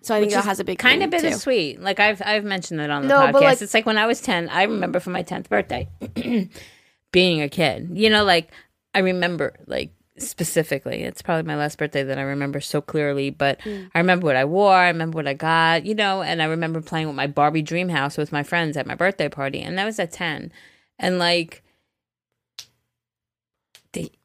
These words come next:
Speaker 2: ten-year-olds these days
Speaker 3: Yeah,
Speaker 2: are,
Speaker 3: but it's
Speaker 2: you
Speaker 3: just,
Speaker 2: know,
Speaker 3: like,
Speaker 2: it's
Speaker 3: a, like, a natural trend. Like,
Speaker 1: Mm-hmm.
Speaker 3: like, you're being exposed to more things. Like, I saw,
Speaker 1: Yeah.
Speaker 3: like, this,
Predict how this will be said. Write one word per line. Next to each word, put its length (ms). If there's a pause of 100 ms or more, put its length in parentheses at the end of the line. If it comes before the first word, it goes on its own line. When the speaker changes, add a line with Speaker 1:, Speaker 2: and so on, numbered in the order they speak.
(140)
Speaker 2:
ten-year-olds 560
these 280
days 260
Speaker 3:
Yeah, 120
Speaker 2:
are, 80
Speaker 3:
but 160
it's 100
Speaker 2:
you 60
Speaker 3:
just, 160
Speaker 2:
know, 80
Speaker 3:
like, 120
Speaker 2:
it's 100
Speaker 3:
a, 140 (240)
like, 180
a 80
natural 500
trend. 440
Like, 280 (140)
Speaker 1:
Mm-hmm. 380
Speaker 3:
like, 180
you're 180
being 300
exposed 480
to 60
more 180
things. 240
Like, 100
I 40
saw, 160
Speaker 1:
Yeah. 120
Speaker 3:
like, 80
this, 240